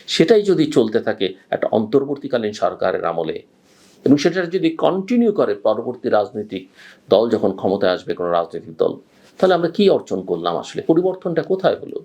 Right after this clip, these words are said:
আমি দুঃখিত আমি কথাগুলো বলার জন্য, অনেকেই পছন্দ করবেন না, অনেকে হয়তো বলবেন আমার বিরুদ্ধে আবার রাস্তায় দাঁড়াতে হবে দোসর টোসর হিসেবে। দোসরের বিষয় না,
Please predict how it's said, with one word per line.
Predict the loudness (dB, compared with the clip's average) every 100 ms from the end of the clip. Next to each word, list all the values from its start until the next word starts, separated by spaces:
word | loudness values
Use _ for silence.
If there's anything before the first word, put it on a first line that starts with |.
| _ _ _ -20 -20 -20 -20 -18 -6 0
আমি | 2 4
দুঃখিত | 4 4 2
আমি | 2 0
কথাগুলো | 0 -2 0
বলার | 0 0 -4
জন্য, | -8 -6
অনেকেই | -6 -4 -4
পছন্দ | -2 -4 -2
করবেন | 0 -2 0
না, | -2
অনেকে | -2 -2
হয়তো | -2
বলবেন | -2 0 0 -4 -10 -20 -18 -2
আমার | 0 0
বিরুদ্ধে | -2 -6 -2 0
আবার | 0 -2 -6 _ _ _ _ 2
রাস্তায় | 2 4 2
দাঁড়াতে | 4 0 -2
হবে | -4 -4 -6 -12 _ 0
দোসর | 0 2 0
টোসর | 0 -4
হিসেবে। | -6 -6 -2
দোসরের | 0 2 2 0
বিষয় | -2 -8 -8
না, | -10